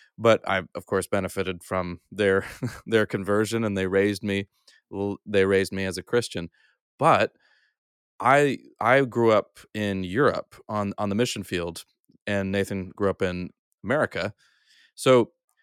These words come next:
one of the interesting points of difference is I was in a very secular setting from the day I was born. We were mis-, you know, we're missionaries over there, and the, the way Ca-, Catholicism was viewed among the, the,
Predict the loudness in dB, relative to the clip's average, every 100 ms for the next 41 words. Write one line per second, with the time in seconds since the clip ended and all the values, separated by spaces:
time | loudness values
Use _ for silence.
0 | _ _ _ _ 0 4 4 4 2 0
1 | 0 -2 -2 -2 -2 0 0 2 0 -2
2 | -2 -2 0 0 0 -2 -2 2 2 2
3 | 0 -4 _ -10 -6 0 0 0 0 0
4 | 0 0 2 0 -4 -6 -4 -2 -2 -4
5 | -6 0 2 2 0 -2 -2 -4 -6 -10
6 | -8 -6 -6 -6 -6 -4 -2 -2 0 -2
7 | 0 0 0 _ -20 _ _ -8 -2 0
8 | -2 -4 -10 _ _ _ _ _ _ _
9 | _ _ -8 -2 0 2 -2 -6 -10 -4
10 | -4 2 4 4 4 0 -6 _ _ -14
11 | -6 -2 -2 -2 -4 2 4 4 2 -2
12 | -4 -6 -8 -12 _ _ -10 -4 -4 -6
13 | -8 -2 0 0 -2 -6 -4 0 2 0
14 | -4 -10 -14 -12